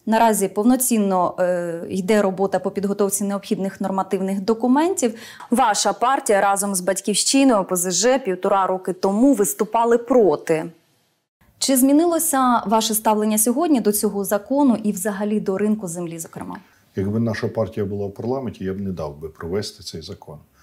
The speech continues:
Speaker 2: Це не закон про продаж землі, це закон про дерибан землі. Тому що цю землю українські селяни не куплять. Українським селянам он, уряд підготував проект змін до Податкового кодексу, де вдвічі піднімають податки, зокрема земельні,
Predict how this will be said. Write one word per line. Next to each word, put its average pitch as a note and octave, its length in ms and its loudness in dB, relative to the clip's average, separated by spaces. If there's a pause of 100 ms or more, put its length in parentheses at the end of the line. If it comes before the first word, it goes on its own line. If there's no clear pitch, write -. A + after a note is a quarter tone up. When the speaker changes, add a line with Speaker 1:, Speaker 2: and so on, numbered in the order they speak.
(180)
Speaker 2:
Це - 140 -4
не A2 140 0
закон A2+ 340 -4
про F#2 220 -14
продаж E2 400 -12
землі, D2+ 280 -14
це - 180 -12
закон G2+ 300 -6
про - 160 -8
дерибан E2+ 500 -10
землі. D2+ 320 -20 (560)
Тому G#2+ 180 0
що A2 140 -6
цю A2+ 160 -6
землю A2 300 -2
українські G#2+ 520 -4
селяни G2+ 420 -4
не G#2+ 140 -4
куплять. D3+ 380 -12 (600)
Українським A#2 460 -4
селянам A#2 520 -4
он, G2+ 220 -4
уряд A2 440 -6
підготував G2 680 -6
проект F#2 260 -6
змін G2 240 -4
до F#2 120 -6
Податкового G2 560 -8
кодексу, A#2 500 -8 (440)
де G#2 140 -4
вдвічі G#2 440 -2
піднімають G2 600 -6
податки, G2+ 540 -6 (180)
зокрема F#2 460 -6
земельні, D#2 540 -12